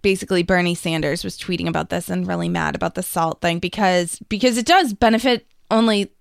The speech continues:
almost exclusively, exclusively very wealthy people. It's really, um,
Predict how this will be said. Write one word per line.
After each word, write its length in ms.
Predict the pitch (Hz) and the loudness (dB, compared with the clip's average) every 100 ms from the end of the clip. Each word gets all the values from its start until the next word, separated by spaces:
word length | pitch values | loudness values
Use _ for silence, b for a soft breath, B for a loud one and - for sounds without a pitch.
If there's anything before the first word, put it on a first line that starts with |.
| _ _ _ _ - | _ _ _ _ -2
almost 340 | 214 240 226 208 | 2 4 2 -2
exclusively, 920 | - - 240 247 233 202 175 185 165 | -8 -2 2 2 2 0 0 0 0
exclusively 800 | - - 175 160 165 165 156 151 | -4 -8 -4 -4 -4 -6 -4 -4
very 300 | 170 139 139 | -2 -2 -2
wealthy 360 | 165 151 - 110 | -2 -4 -6 -10
people. 400 | - 160 - - | -8 -6 -6 -2
It's 260 | 196 - - | -2 -4 -8
really, 480 | 185 185 170 156 143 | -2 0 0 -2 -2
um, 440 | 156 143 135 120 | -2 -4 -4 -10